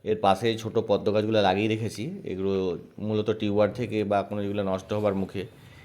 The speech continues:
আমার কাছে প্রচুর টিউবার ছিল, মানে কন্দ ছিল, আহ, শালুকের কন্দ ছিল, প্রায় শ দেড়েক মতো। সেগুলোকে বসানোর আর জায়গা পাচ্ছিল না, তাই সেই বাধ্য হয়ে এই পুলটা বানালাম।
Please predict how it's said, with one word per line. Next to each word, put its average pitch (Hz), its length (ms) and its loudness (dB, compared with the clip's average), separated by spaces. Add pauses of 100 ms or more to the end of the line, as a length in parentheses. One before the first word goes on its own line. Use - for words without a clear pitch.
(160)
আমার 113 180 2
কাছে 131 220 -2
প্রচুর 131 300 0
টিউবার 117 280 6
ছিল, - 200 -8 (240)
মানে 101 220 -4
কন্দ 110 280 2
ছিল, - 260 -6 (720)
আহ, 92 80 -10
শালুকের 104 340 0
কন্দ 95 240 0
ছিল, 82 200 -4
প্রায় 104 600 0
শ - 140 -8
দেড়েক 90 380 -2
মতো। 76 220 -10 (260)
সেগুলোকে 113 240 0
বসানোর 107 400 0
আর 117 60 0
জায়গা 101 300 2
পাচ্ছিল 92 380 -2
না, 80 140 -6
তাই 92 200 -4
সেই 92 220 -8
বাধ্য 92 360 -2
হয়ে 113 100 4
এই 107 60 2
পুলটা 98 320 0
বানালাম। 73 380 -2